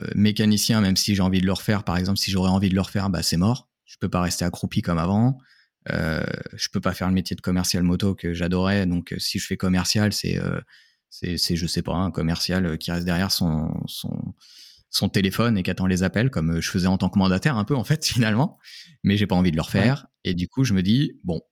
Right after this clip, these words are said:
Speaker 1: j'ai fait des études en commerce. Qu'est-ce qu'est le commerce de demain ?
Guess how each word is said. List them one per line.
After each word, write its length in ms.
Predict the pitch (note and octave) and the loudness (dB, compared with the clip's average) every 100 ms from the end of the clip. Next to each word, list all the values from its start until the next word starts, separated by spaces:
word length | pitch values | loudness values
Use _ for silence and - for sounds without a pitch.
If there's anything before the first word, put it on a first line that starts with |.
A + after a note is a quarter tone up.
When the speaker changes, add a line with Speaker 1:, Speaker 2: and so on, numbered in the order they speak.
| _ - | _ -4
Speaker 1:
j'ai 160 | G2+ | -2
fait 140 | G2+ G#2+ | 0 2
des 180 | A2 | 2
études 200 | G#2+ - | 0 2
en 80 | F#2+ | 0
commerce. 500 | F#2+ F#2 A#2 C#3 - _ | 2 2 2 0 -6 _
Qu'est-ce 220 | - B2 | -2 -2
qu'est 140 | - B2+ | 0 0
le 60 | |
commerce 360 | A2+ A2 B2+ A2 | 2 4 2 2
de 80 | A2 | 2
demain ? 400 | F#2+ F#2 C#3 | 2 2 2